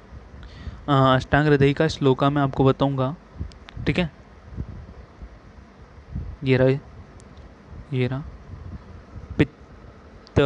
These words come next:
ये यहाँ पर दे के रखा है आपको, ठीक है। अब हमको क्या करना है, इस श्लोका तो समझना ही है, ठीक है। अब हमको क्या करना है, इसको श्लोका split करके पढ़ना, तो जिससे क्या होगा, Easy होगा। पहले हम हिंदी, हिंदी पढ़ लेते हैं इसकी कि पित्त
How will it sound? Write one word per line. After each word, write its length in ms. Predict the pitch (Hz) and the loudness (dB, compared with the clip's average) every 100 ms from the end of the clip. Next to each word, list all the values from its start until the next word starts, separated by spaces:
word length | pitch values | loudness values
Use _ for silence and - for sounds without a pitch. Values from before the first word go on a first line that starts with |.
| 135 131 131 - - - | 6 6 4 0 -10 -10
ये 300 | 139 123 143 | -10 -2 0
यहाँ 220 | 135 131 | 2 2
पर 160 | 127 131 | 2 2
दे 100 | 127 | 2
के 120 | - | 2
रखा 260 | 123 - | 0 -2
है 60 | 143 | -2
आपको, 300 | 131 - 143 | -2 -2 -6
ठीक 240 | - 147 | -4 -2
है। 100 | 165 - - - - - | -2 -4 -14 -20 -20 -2
अब 80 | 147 | 2
हमको 240 | 151 160 175 | 4 2 2
क्या 140 | 185 | 4
करना 260 | 165 147 156 | 2 0 -2
है, 100 | - | -4
इस 240 | 151 - - - | -2 -4 -4 -14
श्लोका 580 | - - 135 131 151 147 | -12 -2 4 4 4 2
तो 140 | 160 | 2
समझना 440 | - 139 135 143 | 2 2 2 2
ही 140 | 165 165 | 0 0
है, 220 | 143 143 - - - - | -2 -4 -8 -18 -20 -6
ठीक 100 | 156 | -4
है। 80 | 185 - - - - | -4 -8 -18 -20 2
अब 60 | 165 | 2
हमको 220 | 185 202 | 6 4
क्या 120 | 202 | 4
करना 240 | 185 165 | 0 -4
है, 80 | 185 | -6
इसको 260 | 185 - 196 | -6 -2 -2
श्लोका 480 | - - 143 139 165 | -2 2 2 4 0
split 400 | - - 156 - | -2 2 2 4
करके 280 | 139 127 | -2 0
पढ़ना, 260 | 127 123 127 | -2 -2 -4
तो 60 | 135 | -2
जिससे 300 | 147 135 175 | 0 2 0
क्या 100 | 175 | 0
होगा, 140 | 185 - | -2 2
Easy 240 | 156 - 139 | 4 4 2
होगा। 220 | 123 131 | -4 -6
पहले 240 | 147 151 | -4 -2
हम 120 | 165 | -2
हिंदी, 280 | 147 135 156 | -4 -2 0
हिंदी 220 | 147 139 | 0 0
पढ़ 180 | 151 151 | 2 4
लेते 240 | 135 139 151 | 4 2 2
हैं 60 | |
इसकी 260 | 143 - 175 - - - - - | 2 0 -2 -8 -18 -18 -16 -2
कि 260 | 165 175 175 - - - - - - - | 2 2 0 -16 -20 -20 -20 -20 -12 0
पित्त 760 | 143 - - - - 165 - | 0 0 -20 -2 2 2 2